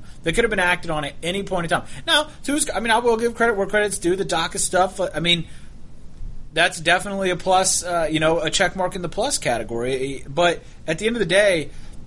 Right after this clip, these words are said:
that was a Band-Aid. We have a way bigger problem that requires much more substantial action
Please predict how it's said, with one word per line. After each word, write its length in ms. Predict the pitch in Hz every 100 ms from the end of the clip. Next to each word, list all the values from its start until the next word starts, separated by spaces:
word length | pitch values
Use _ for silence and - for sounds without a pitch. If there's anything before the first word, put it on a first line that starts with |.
| -
that 160 | 160 196
was 120 | 165
a 40 | 135
Band-Aid. 640 | 139 151 127 107 95 -
We 140 | 131 160
have 120 | 156
a 100 | 135
way 400 | 110 127 151 156
bigger 240 | 147 127
problem 560 | - 131 127 123 110 110
that 140 | 127
requires 640 | 123 135 135 127 123 - - - - -
much 320 | 123 160 175 170
more 160 | 160
substantial 580 | - 143 - 165 156 147
action 380 | 190 233 180